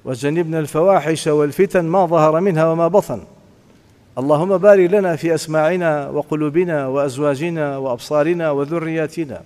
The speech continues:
وتب علينا إنك أنت التواب الرحيم. ربنا اجعلنا شاكرين لنعمك مثنين بها عليك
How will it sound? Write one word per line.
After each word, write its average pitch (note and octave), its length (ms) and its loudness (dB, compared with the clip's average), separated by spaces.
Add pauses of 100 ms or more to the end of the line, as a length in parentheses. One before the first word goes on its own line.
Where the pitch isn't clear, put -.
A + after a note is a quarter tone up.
(1040)
وتب F#3 260 0
علينا G#3+ 480 4
إنك G#3+ 280 0
أنت G3+ 240 2
التواب G3+ 460 4
الرحيم. F#3 580 0
ربنا D#3+ 320 0
اجعلنا F3+ 580 0
شاكرين G3 720 0
لنعمك F#3 720 -2 (640)
مثنين E3+ 560 -2
بها F3+ 340 2
عليك F3 440 2